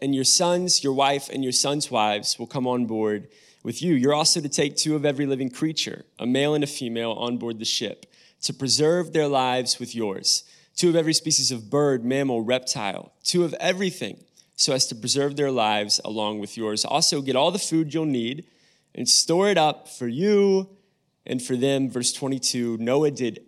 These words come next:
everything that God commanded him to do. I'm gonna read that again 'cause I, that scripture,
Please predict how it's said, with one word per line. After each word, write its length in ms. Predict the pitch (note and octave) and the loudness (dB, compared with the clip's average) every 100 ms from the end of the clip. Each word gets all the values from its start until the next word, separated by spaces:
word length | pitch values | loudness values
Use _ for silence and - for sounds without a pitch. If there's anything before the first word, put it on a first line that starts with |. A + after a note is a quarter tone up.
| - | -6
everything 800 | F#3+ G#3 A3 G3+ - A#2 - _ _ _ _ _ _ - | -6 -4 -6 -6 -6 -10 -12 _ _ _ _ _ _ -10
that 220 | A2+ A2 | -8 -4
God 560 | B2 A#2+ B2 A#2+ B2 - | 0 2 2 0 -6 -14
commanded 680 | - A#2+ G#2+ G#2 G#2 G2+ G2+ | -12 -8 -4 -4 -4 -6 -8
him 240 | G#2 G#2 F#2+ | -10 -10 -10
to 160 | - | -10
do. 180 | G2 F2+ | -10 -6
I'm 80 | B2 | -4
gonna 160 | E3+ | -2
read 200 | A#2+ B2 | -2 -2
that 120 | A2+ G#2+ | -2 -4
again 300 | G#2 G2+ F#2 | -4 -8 -10
'cause 200 | - - | -10 -6
I, 280 | A2+ G2+ - _ _ _ | -4 -6 -10 _ _ _
that 180 | C3 C3 | -6 0
scripture, 560 | - B2 A2 A2 F2+ | 0 -2 -8 -8 -8